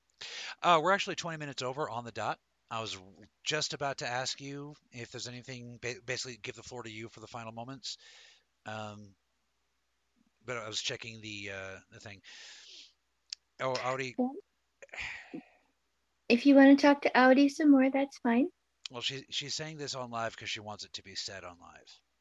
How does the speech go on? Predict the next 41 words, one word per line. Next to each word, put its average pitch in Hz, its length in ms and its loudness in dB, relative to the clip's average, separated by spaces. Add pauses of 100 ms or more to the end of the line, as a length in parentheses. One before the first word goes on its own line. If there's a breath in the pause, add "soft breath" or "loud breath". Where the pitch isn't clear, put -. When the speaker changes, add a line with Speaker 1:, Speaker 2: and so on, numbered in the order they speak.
(220)
Speaker 1:
And 95 180 -20
I, 101 440 -12 (100)
I, 107 60 -12 (500)
I 117 100 -4
agree 127 280 -8
with 104 120 -12
you, 90 160 -18 (360)
but 107 260 -10
that's 110 240 -10
another 104 300 -14
episode. - 360 -12 (720 soft breath)
I 117 100 -10
do 120 120 -14
not 117 200 -6
disagree 113 420 -8
with 104 120 -12
you, 98 140 -12
Audi. 95 300 -14 (1040)
You 92 100 -20
know, 92 140 -20 (1400 loud breath)
I've 107 120 -10
said 107 160 -8
many 107 160 -16
times 120 340 -12
on 117 80 -16
the 110 80 -14
show, 104 340 -8
my 101 140 -14
journey 107 360 -16
has 98 140 -16
not 104 220 -16
been 98 160 -20
learning 101 300 -20
to 95 140 -20
do 131 180 -10
this 107 180 -12
stuff. 101 380 -10
It's 101 140 -14
been 104 180 -20
learning 104 400 -18
to 113 100 -8